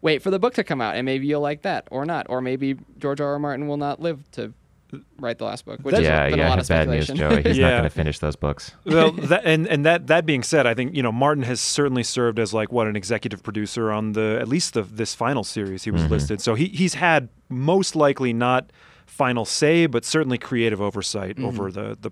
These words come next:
Speaker 3: the, the
Speaker 2: And if I'm
Speaker 3: process.
Speaker 2: not wrong, he's said in the media that basically the ending that the show has will more or less be the ending that the books have.
Speaker 1: Okay.
Speaker 3: Okay.
Speaker 1: Interesting.
Speaker 3: <laughs>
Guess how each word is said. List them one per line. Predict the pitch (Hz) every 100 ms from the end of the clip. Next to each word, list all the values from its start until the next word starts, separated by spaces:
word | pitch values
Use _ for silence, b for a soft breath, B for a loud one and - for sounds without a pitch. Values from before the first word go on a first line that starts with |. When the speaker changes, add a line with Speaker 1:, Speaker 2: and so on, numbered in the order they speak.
| -
Speaker 3:
the, | 113 107
the | -
Speaker 2:
And | 104
if | 104 107
I'm | 110
Speaker 3:
process. |
Speaker 2:
not | 123 95
wrong, | 95 95 90
he's | 87 101
said | 92 - 90 85
in | 85
the | 82
media | 80 80 80 78 76
that | 71 76 69 - 85
basically | 87 80 85 82
the | 76 80 90
ending | 92 90 85 80 78
that | 78 73 -
the |
show | 73 - 85 87
has | 90 92 98 78
will | 80 78 78
more | 78 80 78
or |
less | 76 73 73
be | -
the | 71 67
ending | 69 69 69
that | 65 69
the |
books | 71 67 -
have. | - 65 - - -
Speaker 1:
Okay. | 123 117 95
Speaker 3:
Okay. | 90 -
Speaker 1:
Interesting. | 131 - -
Speaker 3:
<laughs> | -